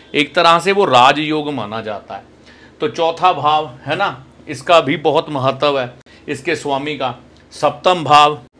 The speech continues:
हालांकि ये थोड़ा सा मारक प्रभाव रखता है, लेकिन फिर भी इसके इर्द गिर्द व्यक्ति की जिंदगी घूमती है।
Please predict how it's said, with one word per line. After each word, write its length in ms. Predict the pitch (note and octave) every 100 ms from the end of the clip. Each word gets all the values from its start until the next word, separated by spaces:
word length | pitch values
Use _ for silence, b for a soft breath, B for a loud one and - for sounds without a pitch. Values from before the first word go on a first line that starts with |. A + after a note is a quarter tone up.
| _ -
हालांकि 420 | C3+ D#3 E3+ G#3+
ये 180 | G#3 G#3
थोड़ा 200 | D#3+ F#3
सा 160 | F#3 G#3+
मारक 440 | D#3+ C#3 D#3 F#3+
प्रभाव 460 | F3+ F3 C#3 D3 D3+
रखता 360 | C#3 B2+ D#3 E3+
है, 80 |
लेकिन 340 | G3+ F3+ F#3 E3+
फिर 220 | E3+ E3
भी 200 | E3+ G3+
इसके 320 | F#3 - E3
इर्द 160 | D3+ C#3+
गिर्द 260 | D3 D3+ D3
व्यक्ति 340 | C3+ B2+ C#3
की 100 | E3
जिंदगी 360 | E3+ B2+ B2+ F3+
घूमती 360 | G3 D#3 B2
है। 160 | G2+